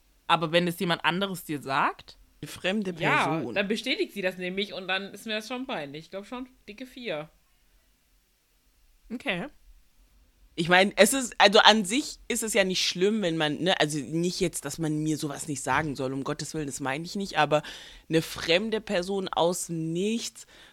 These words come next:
Speaker 2: sagt, „Du riechst komisch.“ Also wenn, wie Deborah sagt, wenn ich vielleicht schon selber weiß, okay, gut, aber ich würd mich trotzdem, wenn ich ehrlich bin, jetzt nicht wirklich schämen, weil ich weiß, okay, ne, ich hab Geschwitze, was auch immer.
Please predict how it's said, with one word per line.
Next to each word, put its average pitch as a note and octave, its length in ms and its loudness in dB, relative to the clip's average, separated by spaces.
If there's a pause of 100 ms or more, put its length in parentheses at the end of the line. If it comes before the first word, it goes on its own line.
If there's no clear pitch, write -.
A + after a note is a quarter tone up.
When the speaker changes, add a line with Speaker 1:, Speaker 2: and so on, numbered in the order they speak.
(120)
Speaker 2:
sagt, F3 380 -2
„Du D#3 120 -8
riechst G3 480 -8
komisch.“ A#3+ 840 -6 (340)
Also G3 240 8
wenn, G#3+ 280 2
wie A3+ 100 -2
Deborah F#3+ 340 2
sagt, E3 240 4
wenn F#3+ 120 2
ich G#3+ 100 -4
vielleicht F#3 300 4
schon E3+ 340 -4
selber F#3+ 360 4
weiß, F3 320 0
okay, F#3+ 520 -2 (400)
gut, A3+ 260 -2
aber E3 140 6
ich F3+ 160 0
würd G3 160 -4
mich F3+ 140 -8
trotzdem, G3+ 340 -4
wenn G3 120 -6
ich G3 100 -12
ehrlich F#3+ 240 -4
bin, F3+ 140 -10
jetzt F3+ 240 -8
nicht E3 140 -10
wirklich D#3 220 -10
schämen, F#3 340 0
weil D3 180 2
ich - 160 -12
weiß, D3+ 240 2
okay, C3 360 -8
ne, D3 120 -4
ich D#3+ 120 -8
hab C3+ 120 -12
Geschwitze, C#3+ 380 -10
was B2+ 160 -10
auch - 80 -14
immer. F2+ 160 -12